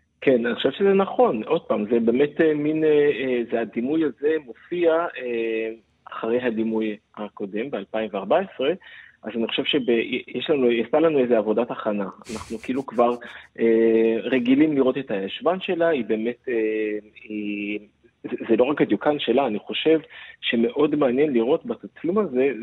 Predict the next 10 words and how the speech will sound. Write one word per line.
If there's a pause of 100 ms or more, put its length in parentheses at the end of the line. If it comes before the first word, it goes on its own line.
זה
בעצם,
אה, (640)
אה, (120)
הכל, (220)
אה, (720)
מכוסה, (100)
זאת
אומרת,
אה,